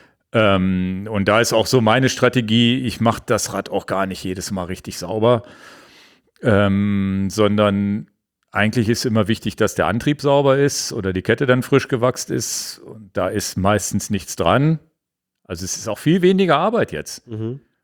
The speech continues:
Speaker 1: Und wenn ich mein Rad sauber mache, dann vielleicht an dem Zeitpunkt nach vier, fünfhundert Kilometern, wenn die Kette eh dran ist zu wachsen, dann spüle ich die kurz ab, mach die mit dem Mikrofasertuch trocken und den Rest des Fahrrads wasche ich's eigentlich auch nur noch mit Wasser. Also
Speaker 2: Ja.
Speaker 1: gar keinen Mack offen mehr,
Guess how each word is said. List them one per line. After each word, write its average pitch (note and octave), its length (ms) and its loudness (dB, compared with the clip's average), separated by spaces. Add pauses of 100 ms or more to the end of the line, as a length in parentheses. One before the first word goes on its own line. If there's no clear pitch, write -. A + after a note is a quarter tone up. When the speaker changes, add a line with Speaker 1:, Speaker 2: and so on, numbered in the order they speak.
(160)
Speaker 1:
Und A2+ 260 -2
wenn D3 160 4
ich F3 120 2
mein E3 200 2
Rad E3+ 180 0
sauber E3 340 0
mache, E3 420 2
dann C#3 440 -2
vielleicht B2+ 640 0 (340)
an B2+ 160 0
dem C#3 220 2
Zeitpunkt C3+ 580 0
nach B2 140 0
vier, C3 200 -2
fünfhundert B2+ 420 -2
Kilometern, B2+ 500 2
wenn A2+ 100 2
die A2+ 80 0
Kette A#2 240 0
eh C#3 140 2
dran D3+ 240 0
ist D3+ 160 -4
zu C3+ 100 -2
wachsen, D3 400 0
dann A2+ 400 -2
spüle A#2+ 300 -2
ich - 100 -4
die C3+ 100 -4
kurz C#3 300 0
ab, - 260 0
mach A2+ 140 -2
die A#2 140 -6
mit A2+ 160 -2
dem G#2+ 260 -2 (720)
Mikrofasertuch B2 840 2
trocken C3 460 2
und A2+ 200 0
den A2 140 4
Rest C3 280 0
des C3+ 100 -2
Fahrrads B2+ 600 2
wasche B2+ 220 0
ich's - 160 -8
eigentlich A2 340 -4
auch A#2 140 -4
nur A2 140 0
noch E2+ 120 -6
mit F#2 160 -8
Wasser. F#2+ 420 -4
Also A2+ 160 2
Speaker 2:
Ja. G2 60 0
Speaker 1:
gar F#2+ 160 2
keinen G2+ 260 0
Mack G#2 200 0
offen A#2+ 240 -2
mehr, G#2+ 360 2